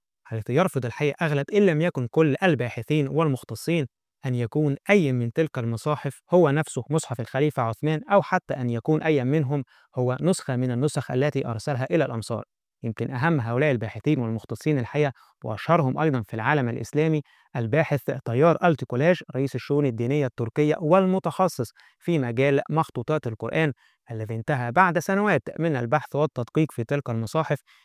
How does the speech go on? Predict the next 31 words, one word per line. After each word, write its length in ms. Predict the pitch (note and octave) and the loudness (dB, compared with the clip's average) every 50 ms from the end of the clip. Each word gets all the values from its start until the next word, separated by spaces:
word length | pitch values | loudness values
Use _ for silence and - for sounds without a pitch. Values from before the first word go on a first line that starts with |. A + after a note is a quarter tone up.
| _ _ - | _ _ 4
إلى 220 | F#3 F3+ D#3 C3 | 4 4 4 2
نتيجة 480 | B2+ B2 A#2 - D#3+ E3+ D#3+ C3+ C#3+ C#3+ | 0 -2 -2 0 2 2 4 4 2 2
واضحة 460 | D3 C#3+ D3 C3+ - - - B2 G#2+ | 2 2 4 4 4 4 4 -2 -6
شرحها 420 | - - A#2 A#2 - D#3+ D#3+ C3+ | -4 -6 -6 -2 0 2 2 2
بالتفصيل 560 | B2 A2+ A#2+ - - A2+ - - D#3 D#3 D#3 C3 | 0 -2 -4 -6 -8 -8 -4 0 0 2 2 0
في 120 | - A#2+ | 0 -2
محاضراته 540 | A2+ A2 - - A#2 A2 A#2+ C3+ D3 C3 B2 | -2 -2 -4 -6 -6 -2 -2 0 0 0 -2
ومؤلفاته، 580 | A2+ A2+ A2 G#2+ A2 - - D3 D#3 - F#3 F3 - _ _ _ - | -4 -4 -4 -6 -4 0 0 0 0 0 -4 -6 -8 _ _ _ -8
اللي 140 | A#2 G#2+ G2 | -8 -8 -8
هسيبها 280 | G#2 - A#2 A2 B2+ | -6 -6 -4 -2 -2
لكم 220 | C#3+ C#3 - A#2+ A#2 | -2 -2 -2 -4 -6
بالمناسبة 460 | A2 A2 A2 A#2 C3 C#3 B2 A#2+ A#2+ | -4 -4 -4 -4 -4 -4 -4 -6 -8
في 100 | - - | -8 -6
المصادر، 480 | A2+ A2 A2 G#2+ - D#3+ E3 D#3 E3 B2+ - _ _ _ _ | -6 -6 -6 -4 -4 -2 0 0 -2 -2 -4 _ _ _ _
واللي 220 | E3+ G3 G3 D#3 A#2+ | 2 4 4 4 2
بتقول 400 | A#2 - - D#3+ D#3 D#3 C#3+ B2 - _ - | 0 -2 0 0 0 0 0 -4 -8 _ -6
إنه 320 | B2+ A#2+ B2+ B2+ A#2+ A#2+ B2+ | -4 -4 -2 -2 -4 -4 -4
لا 200 | C3 - - A3+ | -4 0 0 0
أحد 260 | F3 C#3+ C3+ A#2 A2+ | 2 2 -2 -2 -2
من 140 | A#2+ A#2+ A#2 | -4 -2 0
تلك 260 | - E3+ D#3 - C3+ | 0 0 0 -2 -4
المصاحف 540 | A#2+ A#2 A#2 A2 - D3+ D3+ - - D3 - - _ - D#3+ | -6 -4 -6 -4 -4 -6 -6 -4 -4 -6 -6 -8 _ -2 0
هو 220 | E3+ E3+ D#3+ - - _ - | 2 2 2 0 0 _ 0
المصحف 520 | F#3 F3 D3+ D#3 E3+ D#3+ - - - D3+ - - - | 0 0 0 -2 -4 -6 -6 -6 -6 -6 -6 -4 -2
الأصلي 500 | G3 F3+ F3 - G3+ F#3+ - - C3 A#2+ - - _ _ _ _ | -2 -2 2 2 2 0 2 -2 -6 -8 -8 -10 _ _ _ _
للخليفة 520 | D3+ E3+ D3+ - - C3 D#3 D3+ - - | 0 2 2 2 0 0 0 0 0 -2
عثمان، 440 | A#2+ A2+ A2+ - - C#3+ D3 D#3 C#3+ - _ _ _ _ _ | -4 -4 -6 -6 -4 -4 -2 -2 -4 -6 _ _ _ _ _
ولا 200 | - F#3 F#3 F#3 | 4 6 6 4
حتى 380 | D#3 - - G3+ - _ - - - - | 4 4 4 2 4 _ -4 -6 -2 0
أحد 280 | F3 C3+ C3 C#3+ A#2+ | 0 0 0 -4 -4
النسخ 460 | D3+ B2+ B2 C3+ D#3 D#3 - D3+ - | -4 -4 -4 -2 -2 -2 -4 -6 -8